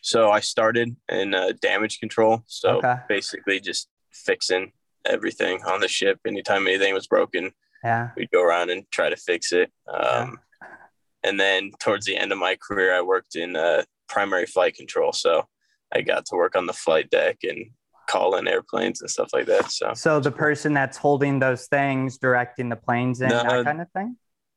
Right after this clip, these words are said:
Speaker 1: that was technically my job, but I never actually did it.
Speaker 2: Okay.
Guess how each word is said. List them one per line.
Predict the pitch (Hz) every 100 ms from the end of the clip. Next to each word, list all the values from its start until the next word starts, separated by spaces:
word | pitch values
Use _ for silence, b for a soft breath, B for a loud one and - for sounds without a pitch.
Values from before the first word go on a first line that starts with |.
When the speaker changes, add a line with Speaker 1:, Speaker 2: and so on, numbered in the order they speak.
| -
Speaker 1:
that | 117 135 123
was | 131 - -
technically | 117 113 120 117 120
my | 117 101 95 - _
job, | 98 104 127
but | 95
I | 92 92
never | 92 90 87 - -
actually | 69 - 58 -
did | - 64
it. | 71 _ _ -
Speaker 2:
Okay. | 135 - 110